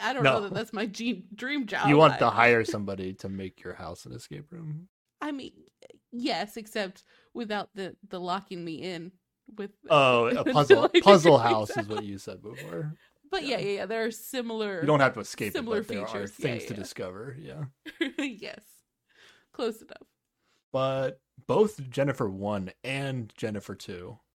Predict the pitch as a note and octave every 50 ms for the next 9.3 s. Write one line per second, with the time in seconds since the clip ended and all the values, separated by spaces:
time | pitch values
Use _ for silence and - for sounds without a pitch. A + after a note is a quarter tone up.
0 | _ _ - G#2 - - - G#2 F2+ - - E2+ F#2 - _ _ _ _ - G3
1 | F3+ - B2+ C3+ C#3 - - - _ _ _ _ - D3 D3+ F3 F3 E3+ D#3 C#3
2 | C3 B2 - - C#3+ C#3+ D#3+ D3+ - - - - C3+ B2 A2 A2+ _ - A#2 A#2
3 | G#2 - - - - - - - - D#3 F3 F#3 F#3+ F3+ - - - _ _ _
4 | _ _ _ - - E3+ E3 - - - F#3+ F#3+ G3+ G#3 G#3 - _ _ - G3
5 | G3 F3 - - - - _ _ - - - - - - - - B2+ - - -
6 | - _ _ _ _ _ _ _ _ B2+ C#3 F3+ A#3 A3+ - G3 D#3 D#3 D3+ D#3
7 | D3 B2 C3 C3+ C#3 C#3 - G#2+ - - - A2+ B2 C#3 C#3+ C#3+ D#3 D3+ D3 -
8 | - D#3+ C3+ A2 G2 - B2 B2 - - - - - B2 A2 G#2 G2 F#2+ G#2 G2+
9 | F#2 F2+ F2 - _ _